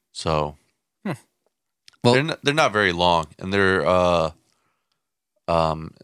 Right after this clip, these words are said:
Speaker 1: the, you know, isometric, you know, click, turn-based stuff. So, but if you're into that sort of thing, you know, like
Speaker 3: Hell
Speaker 1: the
Speaker 3: yeah.
Speaker 1: old Fallout games.
Speaker 2: Oh, okay. Yeah, yeah, yeah.
Speaker 1: You know,
Speaker 2: I see
Speaker 1: Fallout
Speaker 2: what you
Speaker 1: one
Speaker 2: mean.
Speaker 1: and two,
Speaker 2: Yeah, yeah.
Speaker 1: kinda.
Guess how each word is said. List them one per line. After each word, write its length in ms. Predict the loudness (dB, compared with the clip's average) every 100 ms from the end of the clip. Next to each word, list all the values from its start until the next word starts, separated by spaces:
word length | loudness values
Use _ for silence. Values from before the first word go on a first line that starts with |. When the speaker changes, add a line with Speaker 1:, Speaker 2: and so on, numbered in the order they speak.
| _ _
Speaker 1:
the, 560 | -10 -6 -6 -8 -10 -14 _ _
you 60 | -4
know, 100 | 0
isometric, 920 | 0 -2 -4 -6 -6 -4 -6 -6 -8 -20 _ _
you 80 | -10
know, 160 | -8 -8
click, 500 | -4 -2 -2 -8 -20 _ _ _ _ -10
turn-based 480 | -6 -4 -4 -4 -8
stuff. 500 | -2 -2 -2 -8 _ _ _ _ _ _ _ _ _ _ -12
So, 420 | -6 -4 -4 -6
but 260 | -6 -8 -10 _ _ _ -20
if 120 | -10
you're 120 | -8
into 120 | -6 -6
that 180 | -6
sort 160 | -8 -10
of 80 | -10
thing, 240 | -14 -14 _
you 80 | -10
know, 100 | -6
like 80 | -4
Speaker 3:
Hell 80 | -2
Speaker 1:
the 60 | 0
Speaker 3:
yeah. 40 |
Speaker 1:
old 200 | 0 0
Fallout 460 | 0 0 2 0 -6
games. 440 | -16 -16 -20 -20 _ _ _ _ _ _ _ -2
Speaker 2:
Oh, 180 | 0 0
okay. 240 | -2 -6 -6
Yeah, 40 |
yeah, 360 | -8 -8 -10 -10
yeah. 60 | -8
Speaker 1:
You 40 |
know, 40 | -8
Speaker 2:
I 40 |
see 60 | -2
Speaker 1:
Fallout 160 | 0
Speaker 2:
what 120 | 0 -2
you 60 |
Speaker 1:
one 80 | -6
Speaker 2:
mean. 60 | -6
Speaker 1:
and 80 |
two, 100 | -8
Speaker 2:
Yeah, 140 | -10 -10
yeah. 100 | -10
Speaker 1:
kinda. 280 | -12 -14